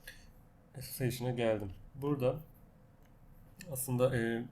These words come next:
bir farklı şeyimiz var. Nedir? Yani bu gösterge neye göre değişecek, neye göre değer alacak?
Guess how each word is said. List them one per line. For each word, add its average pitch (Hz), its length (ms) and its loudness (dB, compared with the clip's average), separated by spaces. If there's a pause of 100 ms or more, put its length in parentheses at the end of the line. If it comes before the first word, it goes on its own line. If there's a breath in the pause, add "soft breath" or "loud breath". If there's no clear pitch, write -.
(160)
bir 135 60 -4
farklı 127 360 0
şeyimiz 131 380 -2
var. 127 240 0 (540 loud breath)
Nedir? 127 440 0
Yani 113 320 4
bu 135 260 2 (360)
gösterge 123 800 4 (220)
neye 123 220 4
göre 101 300 2 (460)
değişecek, 104 420 -2
neye 117 160 0
göre 104 240 -2
değer 104 140 -2
alacak? 98 340 -4